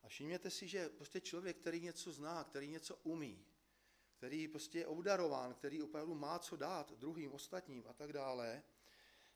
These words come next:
má mnoho zkušeností, a jestliže to dokáže dát takovým způsobem, že ty druhé nezesměšní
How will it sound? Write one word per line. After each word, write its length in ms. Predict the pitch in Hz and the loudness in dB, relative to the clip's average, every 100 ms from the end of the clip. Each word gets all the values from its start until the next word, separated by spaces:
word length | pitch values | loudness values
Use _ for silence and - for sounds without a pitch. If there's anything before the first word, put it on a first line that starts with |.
| - | -6
má 120 | 120 | -4
mnoho 240 | 147 160 | 0 0
zkušeností, 1040 | 175 - 151 160 156 151 - 139 139 156 - - - _ - | 0 -4 0 2 0 -2 -6 -6 -6 -8 -14 -20 -20 _ -10
a 60 | 123 | -4
jestliže 260 | - 175 | 0 2
to 100 | 190 | 2
dokáže 500 | 151 156 175 185 190 | 2 0 0 0 0
dát 300 | 175 185 185 | 0 0 -2
takovým 340 | 160 156 180 180 | -6 -4 -4 -4
způsobem, 540 | - 160 - 165 160 | -6 -6 -4 -4 -4
že 80 | 160 | -6
ty 120 | 175 | -6
druhé 360 | 151 165 175 165 | -6 -4 -2 -2
nezesměšní 920 | 156 160 196 - 147 - 117 92 | -2 -2 -2 -4 -6 -6 -8 -14